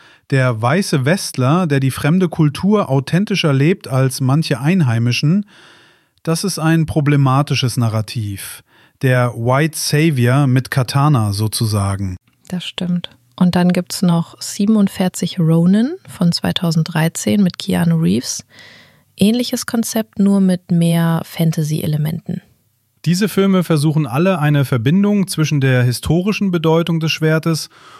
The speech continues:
Speaker 1: und einer modernen Interpretation zu schaffen. Mit unterschiedlichem Erfolg.
Speaker 2: Was war denn für dich der Unterschied zwischen gelungener Hommage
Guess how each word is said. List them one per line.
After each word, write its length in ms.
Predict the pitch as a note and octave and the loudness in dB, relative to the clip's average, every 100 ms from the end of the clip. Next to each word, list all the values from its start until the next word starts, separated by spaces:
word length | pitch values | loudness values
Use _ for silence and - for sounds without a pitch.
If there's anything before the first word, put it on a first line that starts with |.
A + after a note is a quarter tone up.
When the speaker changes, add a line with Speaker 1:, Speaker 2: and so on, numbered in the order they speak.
| - _ | -20 _
Speaker 1:
und 180 | E3+ G3 | -2 0
einer 300 | D3 D3+ D3 | 2 2 4
modernen 600 | C#3 A#2+ C3 D#3+ D#3 A#2+ | 2 2 2 4 2 0
Interpretation 920 | A2+ B2 B2 - B2+ B2 G#2+ B2 A2 | -2 -2 -2 -2 -2 -2 0 0 2
zu 80 | G#2 | 0
schaffen. 440 | A2 A2 G2 G2+ - - - _ _ | -2 -2 -4 -10 -12 -20 -20 _ _
Mit 420 | D#3 D#3+ - - - | -2 -2 -4 -10 -4
unterschiedlichem 720 | F#3+ G3 E3+ D#3 D3 C3 C3 | -2 2 2 2 0 0 0
Erfolg. 520 | A2 A2+ G2 F#2 - - _ _ _ _ _ _ | -2 -4 -6 -8 -14 -20 _ _ _ _ _ _
Speaker 2:
Was 280 | F#3+ F#3 - | -2 -2 0
war 160 | F3+ G#3+ | 0 0
denn 180 | A#3 A3 | 2 0
für 160 | - | -2
dich 260 | F#3 F#3 - | -2 -2 -2
der 180 | F3+ F#3 | -2 0
Unterschied 580 | G3+ - E3+ - E3 | 0 0 -2 -2 -4
zwischen 600 | - - E3 D#3+ D#3+ D#3+ - _ | -4 -4 -2 0 2 0 -2 _
gelungener 640 | - D#3 E3 G#3+ A#3 A3+ G#3+ | -2 2 2 2 2 0 0
Hommage 640 | A3 G#3+ G#3+ A3+ A#3+ - | 0 2 0 0 -2 -4